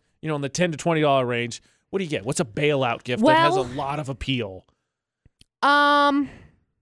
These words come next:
Speaker 2: I feel like gift card is usually a really good way to go
Speaker 1: That's what I was thinking.
Speaker 2: because, like, people like gift cards.
Speaker 1: It's gonna be like, "Oh, man,
Speaker 2: "Oh, how dare you
Speaker 1: money.
Speaker 2: give me money to
Speaker 1: Ridiculous.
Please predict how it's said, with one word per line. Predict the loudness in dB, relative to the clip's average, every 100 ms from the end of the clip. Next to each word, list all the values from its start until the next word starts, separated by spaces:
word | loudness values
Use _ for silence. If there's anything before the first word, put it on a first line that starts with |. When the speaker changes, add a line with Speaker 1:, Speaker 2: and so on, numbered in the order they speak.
| _ _ _ _ _ _ _ _ _ _ -6
Speaker 2:
I |
feel | 0 2
like | 2 2
gift | -2 0
card | 2 2
is | 2
usually | 0 0 0
a | 0
really | 0 0
good | 2
way | 2
to | 0
go | 0 2 0
Speaker 1:
That's | -2
what | -8
I |
was | -10 -6
thinking. | -6 -8 -6
Speaker 2:
because, | -2 0 -2 0
like, | -2 -4 -14 _ -12
people | -6 -4
like | -4 -4
gift | -6 -4
cards. | -4 -2 -4 -6
Speaker 1:
It's | -2
gonna | 0
be |
like, | 0 0
"Oh, | 0 0
man, | 0 -2 -2 -2 -2 2
Speaker 2:
"Oh, | 4 6 4
how | 2 2
dare | 4 4
you | 4
Speaker 1:
money. | 4
Speaker 2:
give | 2
me | 0 2
money | 2 2 2 0
to |
Speaker 1:
Ridiculous. | 0 4 4